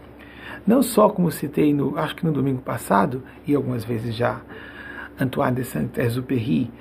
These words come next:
que o es-, essencial é invisível aos olhos, mas a mente também, não só visível ao coração, mas a psique, a inteligência. A inteligência humana é capaz de ver o que não é perceptível fisicamente.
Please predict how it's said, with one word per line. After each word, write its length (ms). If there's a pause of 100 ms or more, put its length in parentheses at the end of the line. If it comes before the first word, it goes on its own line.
(220)
que 120
o 40
es-, 240
essencial 420
é 40
invisível 420
aos 160
olhos, 360
mas 200
a 140
mente 840 (600)
também, 400 (640)
não 140
só 320
visível 460
ao 40
coração, 400
mas 200
a 60
psique, 500
a 20
inteligência. 840 (1040)
A 120
inteligência 580
humana 200
é 40
capaz 500
de 300 (420)
ver 640 (100)
o 120
que 120
não 220
é 140
perceptível 880
fisicamente. 840